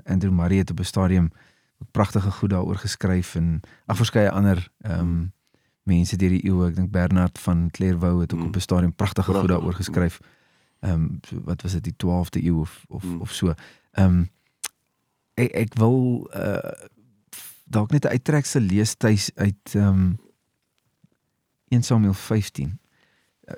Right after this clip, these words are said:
Speaker 1: da-, net daai
Speaker 2: Mm.
Speaker 1: konfrontasie tussen
Speaker 2: Mm.
Speaker 1: Samuel en
Speaker 2: Mm.
Speaker 1: Saul, want
Speaker 2: Mm.
Speaker 1: dit is vir my so pragtige, nee,
Speaker 2: Mm.
Speaker 1: <laughs> helder,
Speaker 2: Helder.
Speaker 1: hartseer
Speaker 2: <laughs>
Speaker 1: voorbeeld
Speaker 2: Ja.
Speaker 1: van,
Speaker 2: Ja,
Speaker 1: van,
Speaker 2: pragtig is dit nie.
Speaker 1: van iemand wat pres-,
Speaker 2: Mm.
Speaker 1: presies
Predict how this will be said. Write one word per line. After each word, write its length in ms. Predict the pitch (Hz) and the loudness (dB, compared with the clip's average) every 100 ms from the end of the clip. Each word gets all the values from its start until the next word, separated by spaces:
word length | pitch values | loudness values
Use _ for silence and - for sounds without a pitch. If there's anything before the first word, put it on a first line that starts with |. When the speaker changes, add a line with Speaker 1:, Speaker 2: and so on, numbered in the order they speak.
| - | -10
Speaker 1:
da-, 120 | - | -4
net 140 | 127 143 | 2 4
daai 140 | 135 | 4
Speaker 2:
Mm. 60 | 135 | 4
Speaker 1:
konfrontasie 640 | 170 143 131 135 123 117 | 4 4 4 4 4 2
tussen 240 | 110 113 120 | 0 2 2
Speaker 2:
Mm. 60 | |
Speaker 1:
Samuel 400 | 104 107 101 101 | 2 2 4 4
en 80 | 98 | 4
Speaker 2:
Mm. 60 | 131 | 4
Speaker 1:
Saul, 280 | 147 95 87 | 4 2 0
want 180 | 101 87 | -2 0
Speaker 2:
Mm. 320 | 127 131 113 _ _ _ | -2 -2 -8 _ _ _
Speaker 1:
dit 140 | 131 120 | -4 0
is 120 | 135 | 2
vir 80 | 170 | 4
my 40 | |
so 100 | 165 | 4
pragtige, 680 | 196 165 156 - 160 160 123 - - | 2 2 2 0 4 4 4 0 0
nee, 220 | 107 92 85 - - - 110 - - | 4 4 2 -8 -12 -10 -10 -10 -6
Speaker 2:
Mm. 160 | 98 - _ - | -4 -4 _ -12
Speaker 1:
<laughs> 120 | - | 0
helder, 480 | 92 101 131 147 156 | 6 8 10 8 6
Speaker 2:
Helder. 60 | 120 | 6
Speaker 1:
hartseer 600 | 110 113 120 135 113 95 101 | 6 8 8 8 6 2 4
Speaker 2:
<laughs> 160 | 180 | 6
Speaker 1:
voorbeeld 460 | 131 123 101 101 - - - - | 8 8 6 4 2 0 -2 2
Speaker 2:
Ja. 120 | 113 | 2
Speaker 1:
van, 420 | - 120 120 113 175 175 - - | 4 4 4 2 0 -4 -8 -4
Speaker 2:
Ja, 120 | 123 | -2
Speaker 1:
van, 20 | 101 165 | 4 6
Speaker 2:
pragtig 220 | 165 170 | 6 2
is 60 | 156 | 2
dit 140 | 151 | 2
nie. 160 | 123 85 | 2 0
Speaker 1:
van 320 | 123 123 156 | 0 4 4
iemand 340 | 151 160 160 143 | 6 6 6 6
wat 160 | 147 131 147 | 2 4 4
pres-, 400 | 120 82 78 - | 4 2 -6 -8
Speaker 2:
Mm. 60 | |
Speaker 1:
presies 600 | - 151 - 202 180 - | -2 0 0 -2 -4 -6